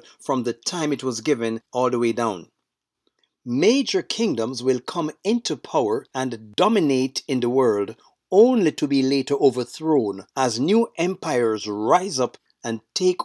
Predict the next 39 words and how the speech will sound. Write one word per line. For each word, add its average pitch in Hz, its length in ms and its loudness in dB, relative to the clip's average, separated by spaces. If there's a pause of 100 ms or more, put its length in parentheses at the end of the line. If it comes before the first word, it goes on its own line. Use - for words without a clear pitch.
over 156 360 6
control 120 580 -4
in 110 140 -6
the 113 80 -4
world. 98 400 -4 (720)
The 156 100 2
kingdoms 160 600 0
are 120 160 -4
named 107 520 -6 (300)
in 247 260 2
the 151 120 4
order 131 300 4
in 131 180 -2
which 123 180 -4
they 123 140 0
will 117 140 0
arise, 117 680 -2
and 131 240 -4
thus 226 340 0 (140)
this 226 260 -4
becomes 139 460 -4
a 123 100 0
way 147 180 2
of - 160 -4 (120)
telling 220 360 -2
us 131 260 -4 (180)
how 214 220 6
near 175 420 2
we 135 300 0
are 123 500 0
to 143 100 -4
the 117 160 -6
end 98 320 -10 (140)
and 127 140 2
the 113 100 0
return 117 480 -4
of 101 100 -8
Jesus 101 300 -8
Christ. - 420 -8